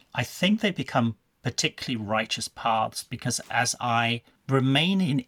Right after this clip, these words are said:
intimacy with this right person, the shepherd, I become like him.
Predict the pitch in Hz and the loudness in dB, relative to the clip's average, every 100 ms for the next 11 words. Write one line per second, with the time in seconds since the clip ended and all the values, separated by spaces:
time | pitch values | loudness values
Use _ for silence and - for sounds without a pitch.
0 | - 147 156 - 113 95 - 98 82 104 | 0 4 4 2 0 0 0 0 -2 -6
1 | - - - 104 101 98 - - 92 87 | -4 -4 -2 0 0 -2 -6 -4 -2 0
2 | - - - 95 - 87 - 95 - - | -2 -4 -6 -2 0 0 -2 -6 -8 -10
3 | - - _ 123 123 127 - 135 110 95 | -12 -14 _ -2 -2 -4 0 2 4 4
4 | 85 - - - - | 0 -6 -8 -8 -10